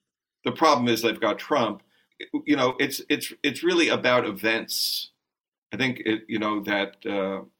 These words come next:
you know, it will take events for things to, uh, to change the election. And, um, so as opposed to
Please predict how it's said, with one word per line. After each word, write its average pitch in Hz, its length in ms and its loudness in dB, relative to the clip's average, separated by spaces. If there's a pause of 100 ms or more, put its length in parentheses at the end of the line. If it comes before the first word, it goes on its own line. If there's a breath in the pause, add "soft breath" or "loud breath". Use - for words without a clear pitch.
(560)
you 120 160 -2
know, 110 120 0
it 101 60 -4
will 113 200 2
take 127 240 -4
events 110 500 -2
for 104 260 -4
things 101 360 -6
to, 95 540 -4 (640)
uh, 101 120 -4
to 101 140 -12
change 101 580 -4
the 92 200 -6
election. 92 680 -8 (1400)
And, 101 440 -4
um, 98 580 -8 (760)
so 113 380 4
as 110 220 2
opposed 110 580 2
to 101 440 0